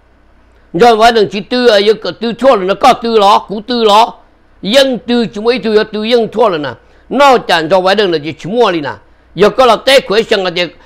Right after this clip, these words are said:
còn khi trong này nó có sai đầu tư nữa. Cho cái chỉ dân của nó, à, chua ở giờ chả dân toàn Joe Biden là. Joe Biden chỉ xuống tàu chua là chỉ không biết tên là chúng bây giờ xuống tàu rồi. Cho nên lâu là ni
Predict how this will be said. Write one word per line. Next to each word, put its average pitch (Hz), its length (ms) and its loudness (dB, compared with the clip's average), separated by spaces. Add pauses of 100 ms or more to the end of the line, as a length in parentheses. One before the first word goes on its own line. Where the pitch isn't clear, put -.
(120)
còn 156 200 0
khi 185 140 -4 (100)
trong 269 160 4
này 180 120 0
nó 185 180 0 (120)
có 208 320 0
sai 170 160 0
đầu 170 180 -6
tư 170 180 0
nữa. 104 180 -12 (920)
Cho 233 220 4
cái 277 220 -2
chỉ 233 200 -2
dân 277 220 2
của 226 120 0
nó, 220 440 2 (200)
à, 220 500 6 (1500)
chua 294 180 6
ở 214 120 4
giờ 196 200 2
chả 190 140 -2
dân 214 240 2
toàn 180 160 -2
Joe 175 120 0
Biden 170 320 -2
là. 107 140 -12 (180)
Joe 254 320 4
Biden 240 300 2
chỉ 196 120 -4
xuống 262 240 -8
tàu 202 200 -4
chua 233 140 2
là 180 160 -2
chỉ 147 100 -8 (200)
không 156 140 -6
biết 196 200 -6
tên 196 120 -4
là 185 100 -2
chúng 143 160 -10
bây 175 100 -4
giờ 160 180 -8
xuống 170 160 -12
tàu 151 160 -4
rồi. 117 140 -12 (400)
Cho 202 140 4
nên 214 180 4
lâu 233 280 6
là 185 140 2
ni 170 280 0